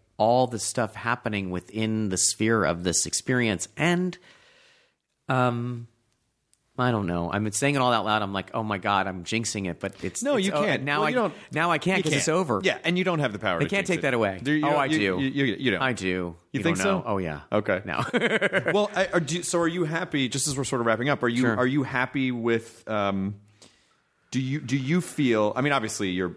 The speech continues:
Speaker 2: I would assume that you would be happy with the show, but do you, do you feel a sense of completeness where it lands in the end, even though we don't, we don't
Speaker 1: That,
Speaker 2: know what that is yet? Do
Speaker 1: I
Speaker 2: you
Speaker 1: think you
Speaker 2: feel
Speaker 1: can
Speaker 2: complete?
Speaker 1: tell from talking to me that I'm like, you know,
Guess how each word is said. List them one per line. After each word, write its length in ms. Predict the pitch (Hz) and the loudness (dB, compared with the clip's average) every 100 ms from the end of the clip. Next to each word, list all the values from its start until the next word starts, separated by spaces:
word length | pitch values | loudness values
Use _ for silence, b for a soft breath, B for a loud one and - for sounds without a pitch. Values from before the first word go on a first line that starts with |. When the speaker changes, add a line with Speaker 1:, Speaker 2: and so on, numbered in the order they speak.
| - | -4
Speaker 2:
I 140 | 85 | -2
would 220 | 95 90 | 0 0
assume 400 | 90 - 170 113 | 0 0 2 4
that 100 | 87 | 2
you 100 | 82 | 0
would 100 | 82 | -4
be 100 | 73 | -2
happy 280 | 80 76 69 | -4 -4 -6
with 100 | 71 | -10
the 40 | 92 | -8
show, 200 | - 92 | 0 2
but 160 | 85 - | 2 0
do 100 | 107 | 2
you, 180 | 117 | 2
do 140 | 110 107 | 2 0
you 140 | 120 | 0
feel 300 | 117 123 117 | 0 2 4
a 40 | 110 | 2
sense 280 | - 110 113 | 0 -2 -4
of 120 | 92 | -6
completeness 800 | 113 101 131 120 117 113 - - | -8 -4 0 0 0 -2 -4 -8
where 420 | 98 101 101 101 | 0 4 6 4
it 200 | - 101 | 2 -4
lands 600 | 92 95 95 110 123 117 | -2 0 2 2 0 -2
in 120 | 104 | -2
the 140 | 95 90 | 0 2
end, 200 | 107 107 | 2 0
even 140 | 98 | 0
though 100 | 98 | 0
we 120 | 92 | 0
don't, 200 | 95 90 95 | -2 -4 -8
we 60 | 107 | -10
don't 80 | 110 | -4
Speaker 1:
That, 320 | 131 147 160 | -2 -2 0
Speaker 2:
know 100 | 120 | 0
what 140 | 120 120 | 0 -2
that 140 | 123 | -4
is 120 | 127 | -4
yet? 180 | 131 123 | -6 -4
Do 60 | 113 | -2
Speaker 1:
I 40 | |
Speaker 2:
you 60 | 151 | -2
Speaker 1:
think 160 | 180 | 0
you 80 | 180 | -2
Speaker 2:
feel 60 | 180 | -2
Speaker 1:
can 100 | 180 151 | -2 0
Speaker 2:
complete? 100 | 95 | 0
Speaker 1:
tell 440 | 123 123 107 90 | 2 2 0 -4
from 200 | - 104 | -4 -4
talking 340 | 98 104 98 98 | 0 0 0 -2
to 60 | |
me 160 | 95 92 | -2 -2
that 140 | 92 | -2
I'm 160 | 90 90 | -2 -2
like, 420 | 92 90 - - _ | -2 -4 -10 -20 _
you 80 | - | -8
know, 360 | 92 87 87 | -4 -4 -4